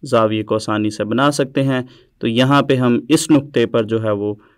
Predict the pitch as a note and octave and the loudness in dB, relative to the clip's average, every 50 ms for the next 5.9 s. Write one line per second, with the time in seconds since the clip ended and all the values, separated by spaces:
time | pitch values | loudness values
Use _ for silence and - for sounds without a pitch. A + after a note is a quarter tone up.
0 | _ _ _ - - A2 A#2+ C3 C#3+ D#3 E3 D#3+ D#3+ D3+ C#3 C#3 C3+ C3 - - | _ _ _ -14 -6 -2 2 4 4 4 4 4 4 6 6 6 4 2 -2 -8
1 | _ _ _ _ - A#2+ A#2+ A2 A#2 C3+ C#3+ D3 D3 E3+ D#3 C#3+ C#3 C3 A#2+ A#2 | _ _ _ _ 0 0 0 2 4 4 4 6 6 4 4 6 6 4 4 4
2 | A#2 A2+ A2 A2 A2+ A2 A2 A2 A2 - A2+ A#2 A2+ A2 A2 - - - D#3 E3 | 4 4 4 4 2 2 0 0 0 -2 -2 0 0 -2 -4 -4 -2 2 2 4
3 | F3 E3+ E3+ - D#3+ D#3 D#3 D#3+ E3+ F3 - - - A#2+ A#2 A#2 A2+ A2 - - | 4 2 2 2 2 4 4 2 2 0 -4 -4 -2 0 2 2 2 0 0 -4
4 | - A#2 - - - A#2+ C3 C#3 C#3 C3 - - A2+ G#2+ A2 A2 G#2+ G#2+ G2+ G2 | -8 -10 -6 -2 0 4 4 6 4 4 2 0 -2 0 -2 -2 -2 -4 -4 -4
5 | G2+ G#2 A2 G#2+ G#2 - - A2 G#2 G#2 A2 G#2 G2+ G#2+ G#2 G#2 G2 - | -6 -6 -6 -6 -8 -6 -4 -2 -2 0 0 0 0 0 0 -2 -4 -8